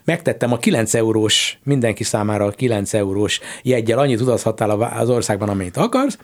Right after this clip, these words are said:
és végigjártuk az feleségemmel az N D K, eh, vá-, egykori N D K városokat. Ez olyan volt az egész, hogy te nem látsz semmilyen tekintetben a,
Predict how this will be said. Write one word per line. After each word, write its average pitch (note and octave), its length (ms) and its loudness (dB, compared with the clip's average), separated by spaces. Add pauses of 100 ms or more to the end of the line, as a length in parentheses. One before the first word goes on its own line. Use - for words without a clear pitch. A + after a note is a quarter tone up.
(420)
és - 80 -10
végigjártuk C#3 500 2
az C3 260 2
feleségemmel B2 520 2
az A2 160 0
N B2+ 140 2
D A#2 180 0
K, - 80 -10
eh, G2+ 200 0 (580)
vá-, B2 180 -2
egykori A#2+ 340 0
N A#2+ 40 0
D A2 120 2
K G2+ 140 -2
városokat. - 720 -6 (340)
Ez A3+ 80 4
olyan D3+ 340 2 (140)
volt B2+ 160 2
az A2 100 2
egész, G#3+ 500 2 (920)
hogy D3+ 140 0
te A#3 100 0
nem G4 220 4
látsz C3+ 520 2
semmilyen E3 680 4
tekintetben A2 880 0 (100)
a, - 40 -8